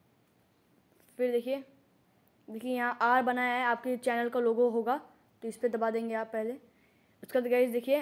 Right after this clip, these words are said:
ये लिखा है White, वो YouTube Studio लिखा है,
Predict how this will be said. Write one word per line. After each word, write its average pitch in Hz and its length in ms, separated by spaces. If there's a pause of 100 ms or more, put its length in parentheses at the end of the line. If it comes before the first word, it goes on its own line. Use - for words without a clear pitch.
(200)
ये 240 80
लिखा 247 220
है 254 60
White, 226 420 (500)
वो 220 300
YouTube 226 400
Studio 262 340
लिखा 254 260
है, 262 180